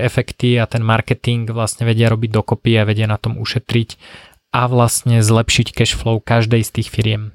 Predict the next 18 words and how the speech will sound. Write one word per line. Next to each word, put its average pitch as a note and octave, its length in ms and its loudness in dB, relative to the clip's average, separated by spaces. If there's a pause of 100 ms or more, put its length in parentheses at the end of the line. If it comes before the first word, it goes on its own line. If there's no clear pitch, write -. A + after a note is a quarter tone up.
Takže, A2+ 480 -2 (640)
a, A2+ 480 2 (720)
takže A2+ 560 0 (160)
toto B2 240 0
bola, A#2 640 0
a, A#2 560 -2 (320)
bolo A#2 320 2
zaujímavé A#2+ 480 0
pozorovanie, A#2 480 0
ktoré A#2 240 -8
som A2+ 160 -10
nečakal. D#3 720 -2 (640)
A, A#2 480 0 (320)
takže A#2 480 -2
s-, - 320 -10 (160)
preto B2 400 0
je A2+ 160 2
taký A#2 640 -2